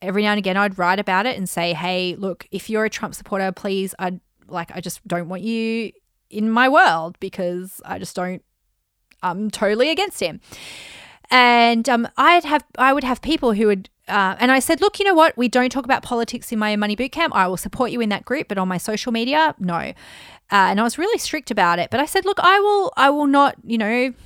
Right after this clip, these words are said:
discriminate against you, whatever, in, in that, in that group, and I would hold spa-, I will hold space for you, even though," uh, yeah. Anyway, so I would have people who had been there for a year, two years, three years, four years. A few of them contact me, just a couple, and said,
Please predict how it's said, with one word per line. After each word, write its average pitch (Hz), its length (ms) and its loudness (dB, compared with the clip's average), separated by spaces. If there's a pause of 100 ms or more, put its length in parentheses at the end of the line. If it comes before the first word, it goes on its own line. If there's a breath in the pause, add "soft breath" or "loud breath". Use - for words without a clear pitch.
(160 soft breath)
discriminate 185 540 -4
against 190 300 -4
you, 220 80 -6
whatever, 202 180 0
in, 208 300 -2
in 214 160 -2
that, - 240 -6
in 208 140 -2
that 208 120 -4
group, 196 180 -4
and 208 120 -2
I 185 80 0
would 185 100 -2
hold 208 320 -2
spa-, - 240 -10
I 190 140 -2
will 185 120 -4
hold 180 280 -10
space 165 260 -8
for - 140 -14
you, - 180 -12 (640 loud breath)
even 190 460 -2 (480)
though," 156 300 -6 (500)
uh, 165 120 -14 (580)
yeah. - 180 -16 (140)
Anyway, 202 300 -4 (460 soft breath)
so 311 200 6
I 311 160 6
would 392 80 0
have 359 160 -2
people 233 240 0
who 220 140 4
had 208 120 2
been 220 220 0
there 190 160 -2
for 175 160 -6
a 175 40 -4
year, 262 300 0
two - 180 -4
years, 233 220 0
three 214 200 -2
years, 208 160 0
four 196 180 -4
years. 190 260 -2 (320 loud breath)
A 208 140 2
few 311 260 -2
of 349 80 -2
them 247 140 -2
contact - 400 -8
me, 254 260 -4
just 494 220 2
a 539 100 4
couple, 202 400 0
and 240 140 -2
said, 226 480 4